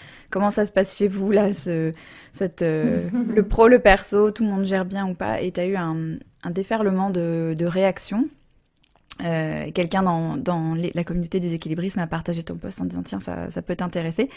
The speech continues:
Speaker 1: Euh, et c'est, c'est, tu disais des choses très intéressantes dedans, et notamment, euh, tu parlais de,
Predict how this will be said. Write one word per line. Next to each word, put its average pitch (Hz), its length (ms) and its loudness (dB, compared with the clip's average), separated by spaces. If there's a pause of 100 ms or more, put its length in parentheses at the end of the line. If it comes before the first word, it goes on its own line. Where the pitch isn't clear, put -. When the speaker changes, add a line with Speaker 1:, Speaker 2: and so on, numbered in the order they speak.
(640)
Speaker 1:
Euh, 180 220 2
et 190 120 2
c'est, 180 140 -6
c'est, 180 220 -4 (220)
tu - 140 -6
disais 196 240 -2
des 196 140 4
choses 202 180 -4
très 196 240 -2
intéressantes 170 540 -6 (180)
dedans, 180 560 2
et 180 80 0
notamment, 190 720 0 (100)
euh, 160 440 -4 (420)
tu - 160 -8
parlais 196 580 2
de, 190 520 0